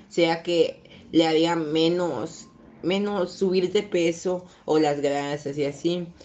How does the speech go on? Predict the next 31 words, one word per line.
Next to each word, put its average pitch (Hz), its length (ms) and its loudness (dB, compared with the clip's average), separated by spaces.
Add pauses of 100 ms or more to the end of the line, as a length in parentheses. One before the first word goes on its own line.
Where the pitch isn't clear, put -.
(220)
a 156 100 0
la 165 140 -2
persona 160 380 0
que 165 100 -2
hace 165 180 -4
una 180 280 -2
hora 185 200 -2
de 180 80 -2
ejercicio. 190 540 -6 (260)
¿Por 196 300 -2
qué? 240 160 2
Pues 170 340 -2 (100)
quema 175 300 -4
las 160 220 -2
grasas 165 580 -2 (240)
y 175 280 6
de 170 180 4
una 196 420 2
u 151 220 4
otra 160 260 -2
manera, 190 560 -2 (320)
pues, 185 360 2 (1200)
esta 165 1000 -6 (680)
no, 196 540 2 (120)
no 202 180 0
afecta 220 720 -2 (360)
ni 240 100 -2
una 262 120 -2
sube 277 240 -4
de 277 100 -2
peso. 311 400 -6